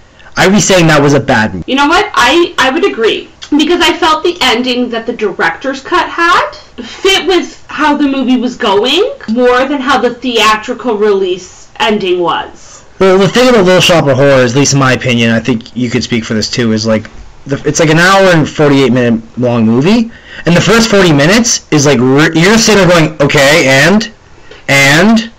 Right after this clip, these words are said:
Speaker 2: Yes, it's
Speaker 1: Okay.
Speaker 2: it's definitely a hard movie to get into.
Speaker 1: And it's such a different movie that even while you're watching, you're still like, "Okay, okay, I'm with you. What are we doing here?" If they didn't, like, h-, hit the landing so well,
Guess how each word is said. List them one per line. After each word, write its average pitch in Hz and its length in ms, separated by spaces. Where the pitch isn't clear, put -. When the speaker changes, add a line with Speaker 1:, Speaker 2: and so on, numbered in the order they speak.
Speaker 2:
Yes, 220 560
it's 214 440
Speaker 1:
Okay. 156 720
Speaker 2:
it's 254 180
definitely 277 420
a 269 40
hard 226 400
movie 220 260
to - 80
get 190 240
into. 277 640
Speaker 1:
And 208 100
it's 202 140
such 233 260
a 254 80
different 180 360
movie 165 200
that 139 120
even 180 240
while 180 160
you're 147 100
watching, 143 320
you're 135 60
still 208 180
like, 156 320
"Okay, 151 720
okay, 147 760
I'm 135 140
with 170 260
you. 139 320
What 120 220
are 190 60
we 196 100
doing 165 300
here?" 110 340
If 147 120
they 175 120
didn't, 196 320
like, 143 280
h-, - 100
hit 165 200
the - 80
landing 127 320
so 120 240
well, 127 420